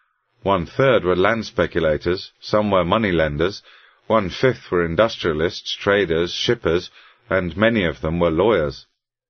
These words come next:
They planned and executed a coup d'etat, simply tossing the Articles of Confederation into the wastebasket and drafting a constitution de novo, with the audacious provision that it should go into effect when ratified by nine units instead of by all thirteen.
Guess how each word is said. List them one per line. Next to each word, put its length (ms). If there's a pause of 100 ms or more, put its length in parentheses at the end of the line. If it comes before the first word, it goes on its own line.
(800)
They 160
planned 440
and 100
executed 640
a 80
coup 260
d'etat, 500 (280)
simply 460
tossing 420
the 120
Articles 480
of 120
Confederation 800
into 240
the 120
wastebasket 840 (480)
and 160
drafting 440
a 120
constitution 840
de 160
novo, 540 (760)
with 180
the 120
audacious 520
provision 560
that 140
it 140
should 260
go 220
into 260
effect 460
when 160
ratified 640
by 160
nine 360
units 420
instead 360
of 160
by 180
all 180
thirteen. 720